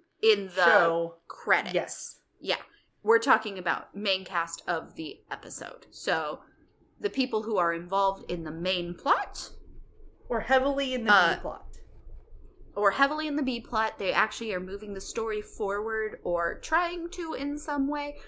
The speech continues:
Speaker 1: They are not there to just be talked at or talked
Speaker 2: Yep.
Speaker 1: to so that a character can give their thoughts or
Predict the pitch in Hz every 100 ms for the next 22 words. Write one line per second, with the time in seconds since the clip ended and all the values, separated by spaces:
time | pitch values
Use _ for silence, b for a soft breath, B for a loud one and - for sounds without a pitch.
0 | B - 190 175 185 190 208 196 190 190
1 | 170 180 - - - 165 - 180 - -
2 | - - 339 - - - 202 180 - 175
3 | - - - 262 294 381 494 - b b
4 | b b b b - - - - - -
5 | 196 175 160 - 185 180 - 180 196 180
6 | 165 170 - 440 - - - 480 359 403